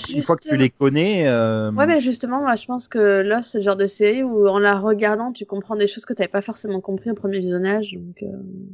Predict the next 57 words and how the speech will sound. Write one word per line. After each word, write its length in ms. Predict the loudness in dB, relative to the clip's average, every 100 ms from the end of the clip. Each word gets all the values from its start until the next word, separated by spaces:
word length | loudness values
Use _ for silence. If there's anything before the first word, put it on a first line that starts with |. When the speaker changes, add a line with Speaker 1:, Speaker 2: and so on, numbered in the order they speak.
| -20 _
Speaker 1:
Mais 100 | -4
pour 180 | -2 -2
moi, 140 | 0 0
il 60 |
faut 100 | -2
qu'il 140 | -4 -2
y 20 |
ait 40 |
une 40 | 0
vraie 120 | -2
fin. 260 | -2 -4 -4 _ -8
À 80 |
partir 280 | -4 -4 -2
du 80 | 0
moment 320 | 0 2 2 0
où 120 | -2
tu 140 | 0
as 20 |
une 120 | 0 2
vraie 180 | 0
fin, 180 | 0 -4
tu 140 | -4 -2
revois 320 | 0 2 4
la 120 | 2
série 260 | -2 -4 0
en, 100 | 2
Speaker 2:
Bah, 80 | 4
Speaker 1:
en 80 |
Speaker 2:
écoute, 100 | 4 4 4
Speaker 1:
regardant 220 | 4 4
vraiment 280 | 4 4 6
Speaker 2:
pour 40 |
Speaker 1:
les 60 | 6
Speaker 2:
avoir 240 | 8 6
Speaker 1:
indices 160 | 6 4
Speaker 2:
lu 600 | 4 4 2 0 0 -2
Speaker 1:
et 40 |
Speaker 2:
beaucoup 300 | -2 2 4
Speaker 1:
voir 180 | 6 4
Speaker 2:
de 100 | 4
Speaker 1:
que 60 | 2 2 2 2 0 0 -2
le 40 |
Speaker 2:
commentaires 720 | -2 -4 -2 -2 2 4 2 0
de 300 | 2 4 4
gros 220 | 2 -2
fans 400 | 2 2 4 0
accros 640 | -2 0 0 -2 0 0 0
de 80 | 2
Lost, 380 | 2 2 -2 -8
pour 200 | -2 2
eux, 40 |
il 40 | 4
y 20 |
a 60 |
une 100 | 2
vraie 140 | 2 0
fin. 240 | -2 -4